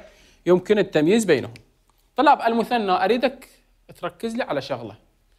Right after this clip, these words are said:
فرق بين المثنى والمؤنث. أنا أعرفك وأعرف أنت قاعد توقع بأخطاء بسيطة جدا تقدر تتلافاها.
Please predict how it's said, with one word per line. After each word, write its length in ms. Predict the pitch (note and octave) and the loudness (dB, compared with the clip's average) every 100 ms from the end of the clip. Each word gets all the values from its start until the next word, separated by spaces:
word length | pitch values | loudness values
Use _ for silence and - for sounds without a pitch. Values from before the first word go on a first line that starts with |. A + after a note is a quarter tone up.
| _ _ _ _ _ _ _ _ _ | _ _ _ _ _ _ _ _ _
فرق 360 | A3+ B3+ A#3+ | 0 0 -2
بين 200 | F#3 A#3 | 0 0
المثنى 560 | A3 A3 F#3+ C4 B3+ C4 | 2 -2 -2 -2 0 0
والمؤنث. 600 | B3+ G3+ E3+ C3+ A#2 G#2 - _ | 0 0 -2 -4 -6 -8 -18 _
أنا 200 | F#3+ G#3 | 2 4
أعرفك 580 | F3+ E3+ F3 - - - _ _ _ _ _ _ - | 2 0 -4 -6 -16 -20 _ _ _ _ _ _ -4
وأعرف 420 | E3+ G#3 A#3+ - | 0 2 2 0
أنت 240 | A3+ G#3+ | -4 -2
قاعد 340 | B3 A3+ G#3 - | 2 2 0 0
توقع 320 | A#3 A#3 B3 | 0 2 2
بأخطاء 440 | G#3+ F#3+ - B3 | 0 -2 0 0
بسيطة 600 | D4+ - C#4+ C#4+ C#4+ C4+ | 0 -2 -2 -2 -2 0
جدا 340 | B3 B3+ G3+ G#3+ | 0 -2 0 -2
تقدر 280 | B3+ A3 C4+ | -2 0 -2
تتلافاها. 760 | A3 G#3 E3+ E3+ C#3 A#2 - | 0 2 2 2 -2 -2 -14